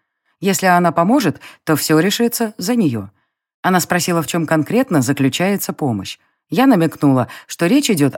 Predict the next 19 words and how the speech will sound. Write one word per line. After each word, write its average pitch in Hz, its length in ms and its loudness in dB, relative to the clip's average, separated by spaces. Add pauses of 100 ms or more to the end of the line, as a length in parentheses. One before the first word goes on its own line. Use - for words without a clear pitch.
об 147 160 0 (180)
экзаменационных 160 1080 2
работах. 185 540 -2 (340)
Она 175 280 0
все 220 180 -4
поняла, 190 460 -2 (280)
немного 170 440 4
поколебалась 143 960 0
и 147 240 2
согласилась. 196 800 -6 (520)
Она 190 200 2
также 208 300 2
сказала, 135 460 0 (160)
что - 180 -6
я 180 160 2
задела 196 380 2
ее 139 520 4
за 135 200 -2
больное, 185 520 2